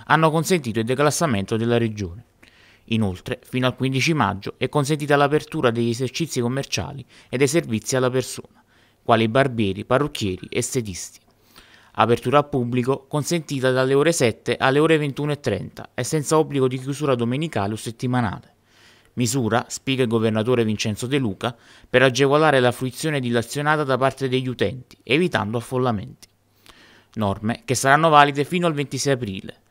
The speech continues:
A partire da quella data il governo ha annunciato una vera e propria ripartenza che, secondo il presidente del Consiglio Mario Draghi, si tratta di un rischio calcolato.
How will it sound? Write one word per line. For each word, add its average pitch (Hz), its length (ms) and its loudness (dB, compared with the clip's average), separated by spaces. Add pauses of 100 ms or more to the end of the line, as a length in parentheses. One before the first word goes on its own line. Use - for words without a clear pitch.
(320)
A 113 100 4
partire 120 360 2
da 110 140 2
quella 113 220 2
data 101 400 0
il 139 100 -4
governo 135 480 2
ha - 140 -2
annunciato 143 440 -2
una 139 120 0
vera 156 180 0
e 156 60 -2
propria 147 260 0
ripartenza 127 760 -4
che, 110 240 -2 (280)
secondo 120 460 -2
il 110 60 -2
presidente 113 480 -4
del 110 120 -4
Consiglio 107 480 -4
Mario 104 200 -2
Draghi, 110 400 -4 (200)
si 175 180 -6
tratta 135 300 -2
di 127 80 -6
un 135 120 -4
rischio 147 380 -6
calcolato. 135 600 -4